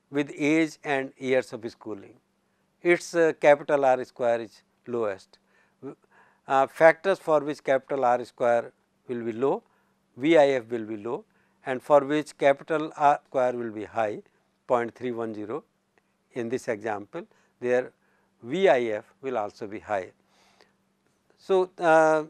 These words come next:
uh, V I F is calculated by calculating R square for any, any independent variable, and that shows that if that independent variable is regressed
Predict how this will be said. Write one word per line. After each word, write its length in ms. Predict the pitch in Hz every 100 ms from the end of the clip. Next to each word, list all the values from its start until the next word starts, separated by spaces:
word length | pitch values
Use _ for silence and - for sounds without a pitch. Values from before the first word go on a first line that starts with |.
| _ _ _ _ _ _ _ _ _ _ _ -
uh, 200 | 151 147 160
V 220 | 143 196
I 100 | 220
F 300 | 214 185 175
is 140 | 160 -
calculated 720 | 147 135 131 127 123 175 160
by 140 | 156
calculating 680 | 147 143 135 143 139 147 151 -
R 260 | 151 156 147
square 440 | - 123 110 107 -
for 360 | 151 147 151 - _
any, 260 | 175 220 208 196
any 260 | 185 208 240
independent 560 | 185 156 156 139 131 117
variable, 440 | 107 104 98 107 - _ _ _ _ -
and 300 | 143 143 127
that 260 | 165 190 -
shows 420 | - 139 143 - _ -
that 300 | 139 156 -
if 220 | 180 190
that 240 | 170 160 156
independent 560 | 143 135 131 127 123
variable 420 | 117 113 107 110 180 _ _ _ _ _ -
is 240 | 143 131 143 123
regressed 720 | 127 110 160 156 113 -